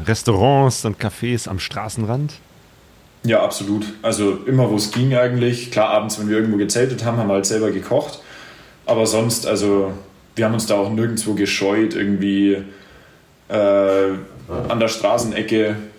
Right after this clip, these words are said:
Speaker 2: was zu, was zu holen. Also wir haben da alles Mögliche probiert. Südamerika ist natürlich kulinarisch jetzt nicht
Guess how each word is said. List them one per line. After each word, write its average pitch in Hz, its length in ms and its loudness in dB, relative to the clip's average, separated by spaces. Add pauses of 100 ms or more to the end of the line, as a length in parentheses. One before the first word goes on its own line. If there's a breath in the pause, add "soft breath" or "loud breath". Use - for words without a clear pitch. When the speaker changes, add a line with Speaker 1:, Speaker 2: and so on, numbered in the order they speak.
(120)
Speaker 2:
was 113 240 -2
zu, 110 400 2
was 104 220 -2
zu 104 200 -4
holen. 110 320 2
Also 95 200 -2
wir 101 80 2
haben 101 100 0
da 95 80 2
alles 107 260 0
Mögliche 110 320 0
probiert. 110 400 -2
Südamerika 117 500 0
ist 113 120 0
natürlich 107 320 -2
kulinarisch 107 680 0
jetzt 101 220 -2
nicht 117 400 -2